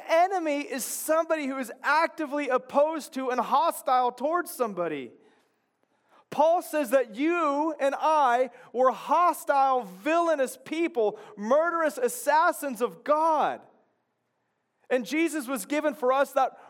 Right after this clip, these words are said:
when we were that way, while we were still enemies, when our sin was yelling out and crying out, "Crucify him," what does Jesus say? "Father, forgive them."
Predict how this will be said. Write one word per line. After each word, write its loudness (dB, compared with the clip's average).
when 0
we 0
were 2
that 2
way, 4
while 2
we -4
were -2
still -2
enemies, -2
when 2
our 4
sin -2
was -4
yelling 2
out 2
and -14
crying 2
out, 2
"Crucify 0
him," 0
what 2
does -8
Jesus -4
say? -2
"Father, 0
forgive -2
them." -4